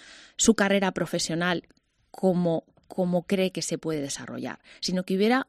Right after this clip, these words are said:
una coordinación. ¿m? Y, y, y a partir de esa carrera profesional,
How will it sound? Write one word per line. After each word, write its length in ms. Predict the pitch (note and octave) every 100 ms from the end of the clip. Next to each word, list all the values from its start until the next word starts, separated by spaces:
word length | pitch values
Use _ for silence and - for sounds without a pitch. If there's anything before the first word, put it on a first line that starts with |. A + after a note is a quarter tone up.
| -
una 240 | F#3+ A3
coordinación. 760 | - G3 E3+ D#3 C3+ G3 A#3 - _ _ _ - -
¿m? 200 | G3 A3 - - - - - -
Y, 200 | F3+ -
y, 200 | F3+ E3 -
y 120 | F3
a 60 |
partir 320 | D#3 D#3+ A3 F#3+
de 60 |
esa 160 | E3+ F3
carrera 320 | F3+ F3+ F3+
profesional, 640 | F3+ E3+ E3+ F3+ F#3+ F3+